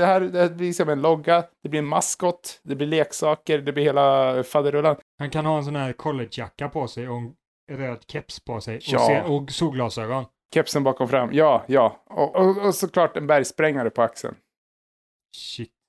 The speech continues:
Speaker 2: det där blir nice.
Speaker 1: Och, och lyssna på typ någon så här riktigt cool så här musik med gitarrsolon och saxofon i, tänker jag. Ja, i alla fall.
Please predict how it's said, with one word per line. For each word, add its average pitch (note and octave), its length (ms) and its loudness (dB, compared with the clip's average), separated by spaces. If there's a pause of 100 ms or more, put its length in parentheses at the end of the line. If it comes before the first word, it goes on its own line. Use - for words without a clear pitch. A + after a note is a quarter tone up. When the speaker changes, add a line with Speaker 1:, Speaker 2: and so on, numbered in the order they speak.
(280)
Speaker 2:
det A#2 60 -18
där A2 180 -14
blir G#2 140 -16
nice. G2+ 300 -16
Speaker 1:
Och, - 80 -16 (240)
och D3+ 60 6
lyssna D3 340 2
på B2 640 4 (280)
typ - 180 -2
någon C#3 100 0
så B2 80 0
här A#2+ 60 2
riktigt D3 400 -2
cool B2+ 280 0
så B2 120 2
här A2 320 4
musik B2+ 440 0
med B2 180 -4
gitarrsolon A#2+ 880 0
och G#2+ 80 -2
saxofon A#2+ 640 0 (220)
i, F#2+ 100 -6 (180)
tänker G2+ 260 -4
jag. - 80 -4 (480)
Ja, E3+ 180 4 (220)
i F3 40 0
alla F3 120 4
fall. G2 220 -4